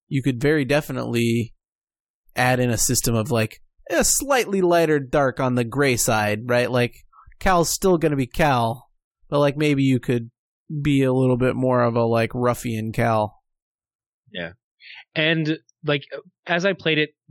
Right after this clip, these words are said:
Speaker 2: so many of my comparisons were to Jedi F-, Force Unleashed. I'm sorry, Star Wars Force Unleashed.
Speaker 1: Yeah.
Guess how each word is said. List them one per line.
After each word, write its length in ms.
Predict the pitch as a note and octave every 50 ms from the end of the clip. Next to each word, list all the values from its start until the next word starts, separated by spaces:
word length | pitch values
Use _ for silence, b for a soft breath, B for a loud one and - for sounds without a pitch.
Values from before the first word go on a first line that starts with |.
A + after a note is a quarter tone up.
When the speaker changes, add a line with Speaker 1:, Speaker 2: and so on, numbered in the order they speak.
| D3
Speaker 2:
so 300 | C#3 C3 - - D#3+ D#3
many 160 | D#3+ E3 E3+ E3
of 100 | D3 C3+
my 240 | C#3 C3+ C3 C3
comparisons 640 | B2+ - C3+ B2+ - C#3 C3 B2+ B2+ - C3+ B2+ A#2 A#2
were 220 | A#2 B2 A#2+ B2 B2
to 400 | - - B2 A#2 A2+ A2+ A2 A2 b b b b b b b _ - B2
Jedi 420 | A2 C#3 C3+ C3 C3 B2+ B2+ B2
F-, 300 | A2+ - - - A2+ -
Force 220 | - D#3 D3 C3 -
Unleashed. 340 | A#2+ A2+ G#2+ G2 G#2+ - -
I'm 80 | B2+
sorry, 160 | B2+ C#3+ C3 A2+
Star 200 | - D#3 C#3+ C#3+
Wars 300 | D3 C#3+ C3+ C3 - - C3+ C3
Force 200 | - D3 C3 -
Unleashed. 420 | C3 A2+ A2+ G#2 E2 - - - -
Speaker 1:
Yeah. 240 | - C#3+ C3+ A#2 -